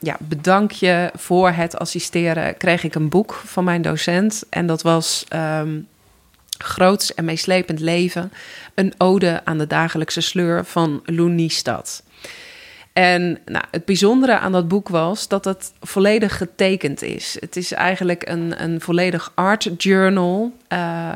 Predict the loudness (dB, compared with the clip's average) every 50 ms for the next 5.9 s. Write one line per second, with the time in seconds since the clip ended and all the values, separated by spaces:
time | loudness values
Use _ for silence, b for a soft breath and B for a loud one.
0 | -6 -4 0 0 2 0 0 -2 -4 -4 -4 -2 -2 -2 -4 -4 -4 -4 -4 -4
1 | -4 -6 -6 -6 -4 0 2 4 4 4 2 2 0 -4 -6 -4 -6 -6 -4 -4
2 | -4 0 2 4 4 4 2 2 0 0 0 -2 -2 -2 -2 0 0 0 0 0
3 | -2 0 0 2 4 2 2 2 0 -4 -4 -4 -4 -2 -2 0 0 0 -2 -2
4 | -2 -2 -2 2 2 4 4 4 2 0 0 0 0 0 0 0 0 0 -2 -2
5 | -2 -2 -2 0 0 -2 -2 0 -2 -2 0 2 2 2 2 0 -4 -6